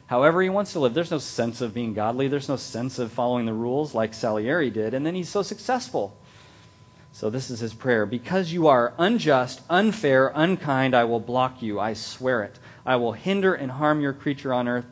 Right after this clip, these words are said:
as far as I am able." Salieri ends up having a cheap kind of faith, a faith that you look at and you say, "That's not real. That's, that's imitation," because as soon as the thing he wanted God to do for him isn't done,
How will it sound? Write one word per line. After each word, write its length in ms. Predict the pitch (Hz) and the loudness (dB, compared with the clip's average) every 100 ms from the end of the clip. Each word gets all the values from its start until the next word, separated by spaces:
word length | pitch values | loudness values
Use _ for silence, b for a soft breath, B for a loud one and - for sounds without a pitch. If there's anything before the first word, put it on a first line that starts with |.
| B B - | B B -6
as 180 | 110 | -6
far 320 | - 139 127 123 | 0 4 6 4
as 160 | 113 | 2
I 140 | 110 110 | -2 -2
am 160 | 110 | -4
able." 440 | 110 104 95 85 - - _ _ _ _ _ _ - | -8 -10 -10 -14 -18 -20 _ _ _ _ _ _ -20
Salieri 560 | - 104 98 110 131 101 | -10 -6 -4 -2 -2 -2
ends 180 | 98 101 | -6 -6
up 200 | 92 - - B B B B | -6 -8 -20 B B B B
having 340 | - 104 110 104 | -12 -8 -8 -8
a 60 | |
cheap 520 | - - - 180 - - | -12 -14 -10 -10 -12 -18
kind 200 | 120 92 | -14 -12
of 80 | 87 | -14
faith, 380 | - - - - | -16 -18 -20 -10
a 120 | 117 | -10
faith 400 | - 156 143 139 | -2 0 0 -2
that 120 | 131 | -8
you 120 | 127 | -4
look 180 | 127 139 | -2 -4
at 60 | 131 | -4
and 80 | 123 | -8
you 80 | |
say, 140 | 113 131 | -6 -8
"That's 240 | 175 - | -8 -10
not 140 | 120 101 | -10 -6
real. 160 | 104 | -4
That's, 280 | 143 151 - B B - | -2 -4 -8 B B -8
that's 200 | 156 - | -8 -6
imitation," 680 | 120 120 120 180 185 120 | -4 -4 -4 -6 -4 -4
because 300 | 113 113 123 | -6 -4 -6
as 100 | 123 | -6
soon 260 | - 190 190 | -8 -4 -2
as 200 | 156 123 | -2 -2
the 160 | - 113 | -4 -6
thing 420 | - 170 170 151 | -6 -4 -2 -2
he 140 | 156 | 0
wanted 280 | 143 143 135 | 0 0 2
God 440 | 131 127 117 - | 2 0 -2 -10
to 80 | - | -8
do 160 | 123 127 | -6 -6
for 140 | 127 | -4
him 200 | 135 143 | -4 -2
isn't 240 | 131 127 120 | -2 -4 -4
done, 400 | 185 156 160 | -2 -2 -2